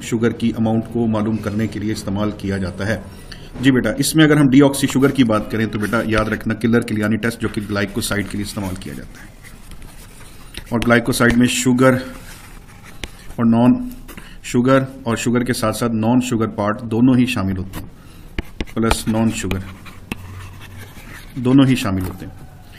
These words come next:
तो दो मिल-, दोनों शामिल होने की वजह से हम किलर किलियानी टेस्ट को इस्तेमाल करते हैं deoxy sugar को find out करने के लिए। तो best option इसमें हमारे पास B है। Ozone formation का इससे ताल्लुक कोई नहीं है। उसके बाद है फरफरल। फरफरल जो टेस्ट है बेटा,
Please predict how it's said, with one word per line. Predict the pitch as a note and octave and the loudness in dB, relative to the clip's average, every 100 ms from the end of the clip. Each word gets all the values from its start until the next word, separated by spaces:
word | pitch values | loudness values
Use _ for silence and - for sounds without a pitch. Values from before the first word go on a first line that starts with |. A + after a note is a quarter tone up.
| - - | -16 -6
तो | A#2+ | 4
दो | B2+ | 6
मिल-, | C#3 | 6
दोनों | C#3 C3+ C#3+ | 6 4 6
शामिल | C#3 C3 B2 | 6 4 6
होने | A#2+ B2+ | 6 4
की | B2+ | 4
वजह | B2 A2+ | 2 2
से | G#2+ G2+ G2+ - - - | 0 -4 -6 -12 -18 -4
हम | A#2 B2 C3 - - | 4 6 6 0 0
किलर | C3+ D#3 D#3+ | 4 6 6
किलियानी | C3+ A#2+ A#2+ | 6 4 4
टेस्ट | A#2 A2+ | 2 -2
को | A#2+ | -4
इस्तेमाल | - G#2 G#2 | -4 -4 -4
करते | G#2 G2 A2+ | -4 -4 -2
हैं | G#2 | 0
deoxy | A2 G#2 - | 0 -2 -6
sugar | G2+ G2 | -6 -6
को | G2 G#2 | -6 -6
find | G2 G2 | -6 -4
out | G2 G2 | -6 -6
करने | G2 G2+ | -4 -4
के | G#2 | -4
लिए। | G#2 | -6
तो | G2+ | -4
best | G2+ - | -6 -6
option | G2 - G2+ | -8 -6 -8
इसमें | G2 F#2+ | -6 -6
हमारे | F2+ | -6
पास | F#2 G#2+ - - | -6 -8 -8 -6
B | F#2 | -6
है। | E2+ - - - - - - - D#3+ | -6 -12 -16 -16 -12 -12 -12 2 6
Ozone | D#3 F3+ | 8 10
formation | F3 E3+ D#3 D#3 | 10 10 8 8
का | - | 6
इससे | C#3 | 4
ताल्लुक | A2+ A#2+ C3 | 4 4 4
कोई | C3 | 6
नहीं | B2+ C3 | 8 8
है। | B2 - - - - - - - C3+ | 6 0 -12 -18 -20 -20 -14 -2 2
उसके | F#3 | 6
बाद | F3 | 8
है | G3+ | 8
फरफरल। | - D3+ D#3 B2 F#2+ - - - - - | 6 4 6 2 2 -8 -16 -16 -16 0
फरफरल | D3+ E3+ G3+ G#3+ | 4 4 6 4
जो | F#3+ | 6
टेस्ट | F#3+ D3+ D3+ C#3 | 6 6 4 4
है | A#2+ | 2
बेटा, | A2 | 4